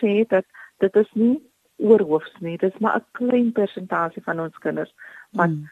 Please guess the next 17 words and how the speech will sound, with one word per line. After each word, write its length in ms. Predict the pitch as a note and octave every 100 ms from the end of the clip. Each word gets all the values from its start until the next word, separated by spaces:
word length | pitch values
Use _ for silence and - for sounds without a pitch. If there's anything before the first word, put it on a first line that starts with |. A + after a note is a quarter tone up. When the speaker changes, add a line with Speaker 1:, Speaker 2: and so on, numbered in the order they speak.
| - _
Speaker 1:
wat 140 | F3+
regtig 420 | F3 D#3+ D3 D#3+ -
dit 200 | E3+ -
doen. 220 | C#3 C3+ _ - -
Speaker 2:
Ja. 100 | E3
Speaker 1:
Maar 160 | F3+
dit 200 | F#3 G3+
veroorsaak 800 | - A#3 F#3+ F#3+ - G3 A3 - _ _
natuurlik, 600 | F#3 F#3+ F#3+ F#3 F#3+ - - -
ehm, 380 | E3 E3 E3+ E3
Speaker 2:
Groot 360 | E3+ F#3+ F#3
ontwrigting, 420 | E3+ D#3 - C3+
Speaker 1:
dat 120 | F#3+ F#3+
die, 140 | - C3 C3 B2
Speaker 2:
ja. 140 | - A3+ G#3+ G3+
Speaker 1:
ja, 60 |
dit 160 | F3+